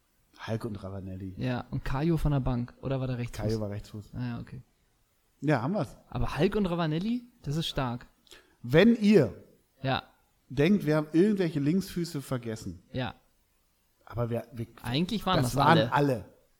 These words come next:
Speaker 2: Eigentlich waren das
Speaker 1: Wobei
Speaker 2: alle. Pierre Vormet.
Speaker 1: Mhm. Marcel Ketteler.
Speaker 2: Oh, Mist.
Speaker 1: Verdammte Axt.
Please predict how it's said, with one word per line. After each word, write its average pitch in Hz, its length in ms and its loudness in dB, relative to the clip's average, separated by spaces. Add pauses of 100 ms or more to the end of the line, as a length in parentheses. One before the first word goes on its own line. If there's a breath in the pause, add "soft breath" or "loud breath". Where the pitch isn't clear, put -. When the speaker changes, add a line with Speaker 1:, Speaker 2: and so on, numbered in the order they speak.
(140)
Speaker 2:
Eigentlich 151 340 -6
waren 135 200 0
das 117 140 -4
Speaker 1:
Wobei 139 240 0
Speaker 2:
alle. 151 80 -2 (420)
Pierre 127 240 -2
Vormet. 120 380 2 (340)
Speaker 1:
Mhm. 117 480 -6 (100)
Marcel 110 260 -8
Ketteler. 123 400 -10 (420)
Speaker 2:
Oh, 196 500 4
Mist. 165 640 2 (200)
Speaker 1:
Verdammte 143 440 -14
Axt. - 360 -20